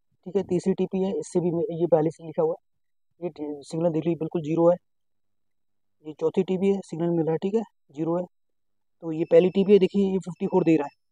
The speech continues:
ठीक है। तो ऐसे नहीं है, बिल्कुल आपको हर टीपी से सिग्नल निकालना होगा, तभी मैं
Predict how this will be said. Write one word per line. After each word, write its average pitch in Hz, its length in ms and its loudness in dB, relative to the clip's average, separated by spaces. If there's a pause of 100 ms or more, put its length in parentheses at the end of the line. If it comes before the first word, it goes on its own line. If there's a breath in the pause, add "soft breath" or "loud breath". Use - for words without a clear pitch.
(160)
ठीक 175 140 -14
है। 240 80 -8 (520)
तो - 160 -12
ऐसे 196 240 2
नहीं 190 140 2
है, 202 60 -2
बिल्कुल 190 440 -2
आपको 196 320 -4
हर 214 220 2
टीपी 202 280 -4
से 202 120 2
सिग्नल 180 360 -2
निकालना 156 300 -4
होगा, 151 320 -2
तभी 196 120 -2
मैं 196 140 -4